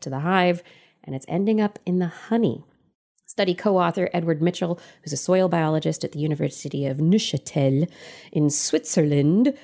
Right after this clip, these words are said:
says on the global scale, the contamination is really striking. The pesticides used on many crops grown in different climates, but the traces of chemicals showed up even in honey from remote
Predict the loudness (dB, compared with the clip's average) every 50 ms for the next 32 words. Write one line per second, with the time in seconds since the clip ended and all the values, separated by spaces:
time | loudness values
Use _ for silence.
0 | -20 _ -6 -2 2 2 4 2 2 0 -4 -6 -4 -2 0 2 2 2 2 0
1 | 2 2 2 2 2 2 0 0 0 0 0 2 2 4 4 2 2 2 0 -2
2 | -6 _ _ _ _ _ _ -12 -6 -4 -2 -2 0 0 2 2 2 2 2 2
3 | 0 0 0 -2 -4 -2 2 2 4 4 4 2 0 -2 -4 -6 -8 -8 -6 -4
4 | -2 0 0 0 0 -2 -6 -8 -6 -8 -12 -14 -14 _ _ _ _ _ _ _
5 | _ _ _ _ -16 -10 -6 -4 -4 -4 -4 -2 0 0 2 0 0 -2 -6 -12
6 | -18 -20 -20 -20 _ _ -8 -4 0 2 4 4 4 4 4 2 2 2 2 2
7 | 2 0 0 -2 -2 -2 -2 0 -2 -4 -2 -4 -4 -4 -4 -6 -8 -4 0 2
8 | 2 4 4 2 2 2 0 0 0 -2 -2 -2 -2 0 0 2 2 0 -2 -4
9 | -6 -4 -2 -4 -4 -4 -8 -20 -10 -4 -2 -2 0 0 -2 -2 -4 -2 -2 -2
10 | -2 0 0 -2 -2 -2 0 0 0 2 0 -2 -4 -4 -4 -2 0 0 2 2
11 | 2 2 2 2 2 2 2 2 2 0 -4 -8 _ -6 -2 -2 0 2 2 2
12 | 4 2 2 0